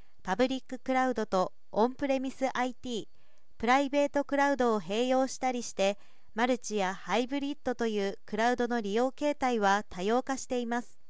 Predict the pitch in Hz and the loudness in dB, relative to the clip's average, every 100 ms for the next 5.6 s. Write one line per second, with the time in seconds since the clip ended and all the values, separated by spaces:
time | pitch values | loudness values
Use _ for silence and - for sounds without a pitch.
0 | - - - - - - - 240 247 - | -12 -12 -12 -12 -12 -12 -8 -8 -8 2
1 | 311 285 240 233 196 202 262 277 - 277 | 2 4 2 2 -2 0 -2 -6 -2 0
2 | 277 240 220 190 196 - - 208 247 254 | 2 2 2 2 0 -8 -4 0 0 -2
3 | 269 - 269 - 269 277 254 233 214 202 | -4 -4 -4 0 2 2 2 0 -2 -2
4 | 185 214 233 240 220 190 - - - - | 0 0 0 2 4 4 2 -12 -12 -12
5 | - 240 254 - 247 254 | -2 2 2 0 -4 -4